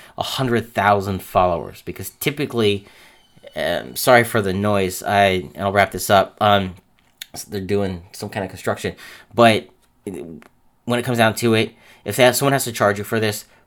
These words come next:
walk away. It, you know, unless, if you're paying for it, you're a customer at that point. You might as well some, wear something that you actually like, you enjoy, and that way people aren't just falsely boosting your ego. Get away from these vanity metrics. Get away from the likes. They don't matter.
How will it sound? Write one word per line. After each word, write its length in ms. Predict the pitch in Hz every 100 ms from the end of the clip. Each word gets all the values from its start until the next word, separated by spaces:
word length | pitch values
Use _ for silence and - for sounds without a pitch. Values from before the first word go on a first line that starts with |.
| -
walk 240 | 104 92
away. 320 | 90 78 - - _ _ _ _ _ _ _ _ -
It, 140 | 107
you 120 | 92
know, 160 | 101 98
unless, 260 | 101 113 92
if 160 | 98
you're 100 | 139
paying 280 | - 123 123
for 220 | 143 139
it, 60 | 104
you're 120 | 110
a 60 | 101
customer 360 | 113 - 117
at 60 | 117
that 120 | 113
point. 160 | 123 110
You 80 | 110
might 140 | 123
as 100 | 127
well 80 | 120
some, 260 | - 110 -
wear 160 | 98 98
something 320 | 110 104 101
that 60 |
you 180 | 90 104
actually 320 | 104 - 98
like, 460 | 87 95 117 120 -
you 160 | 101 101
enjoy, 600 | 95 90 95 95 120 170 - - - - - _ -
and 580 | 107 104 95 95 85 98
that 120 | 104
way 220 | 101 95
people 480 | - 123 117 117 -
aren't 340 | 101 101 98
just 220 | - 98 - -
falsely 800 | - - - 127 123 120 92 - -
boosting 360 | 120 113 110
your 100 | 98
ego. 200 | 95 87
Get 160 | 85 123
away 160 | 135
from 160 | 127 117
these 100 | 92
vanity 340 | 87 85 82
metrics. 380 | 82 80 - 85 - - -
Get 120 | 156
away 140 | 160 139
from 160 | 110
the 100 | 95
likes. 280 | 85 87 -
They 100 | 131
don't 260 | 120 127 85
matter. 400 | 87 85 87